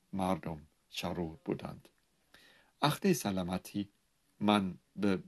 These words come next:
جنبش در نخواهد آمد. خدا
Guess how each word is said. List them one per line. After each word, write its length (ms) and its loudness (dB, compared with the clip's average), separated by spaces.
جنبش 720 -2
در 220 4
نخواهد 760 -6
آمد. 380 -10
خدا 460 6